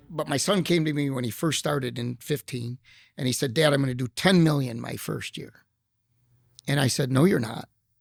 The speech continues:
And he goes, "What do you mean?" I go, "Well, let's say the average price is eight hundred. You only help twelve people, right? You only help twelve people.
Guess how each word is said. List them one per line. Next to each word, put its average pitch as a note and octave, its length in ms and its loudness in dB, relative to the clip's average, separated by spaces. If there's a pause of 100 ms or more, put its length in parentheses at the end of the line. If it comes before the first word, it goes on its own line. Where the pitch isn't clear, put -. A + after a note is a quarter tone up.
(180)
And C3+ 80 2
he C#3 80 0
goes, B2+ 180 -2
"What C#3 100 4
do D#3 40 6
you C3 60 4
mean?" D#3+ 280 2
I A#2 80 -10
go, B2 120 -4
"Well, C3 360 2 (100)
let's E3 260 2
say F#3 100 4
the D#3+ 160 4
average D3 220 0
price D3+ 260 0
is A#2+ 160 -4
eight C3 200 2
hundred. D3 340 -4 (380)
You F#3+ 100 4
only G3 140 6
help C#3+ 200 4
twelve C3+ 300 2
people, - 360 -4 (720)
right? - 240 0 (240)
You D#3+ 60 0
only F3+ 120 6
help E3 120 4
twelve D#3 240 0
people. - 320 -4